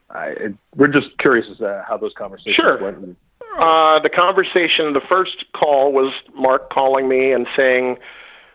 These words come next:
Speaker 2: uh, "I wanna get you back in the mix here."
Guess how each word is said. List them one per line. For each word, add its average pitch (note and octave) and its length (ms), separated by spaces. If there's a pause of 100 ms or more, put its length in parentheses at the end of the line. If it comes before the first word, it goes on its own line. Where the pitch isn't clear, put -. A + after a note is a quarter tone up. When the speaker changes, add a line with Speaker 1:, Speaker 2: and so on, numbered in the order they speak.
(280)
Speaker 2:
uh, A#2+ 460 (800)
"I C3 120
wanna C#3 220
get C3+ 220
you C3+ 60
back C#3 260
in B2+ 80
the A#2+ 80
mix D3+ 340
here." A#2+ 380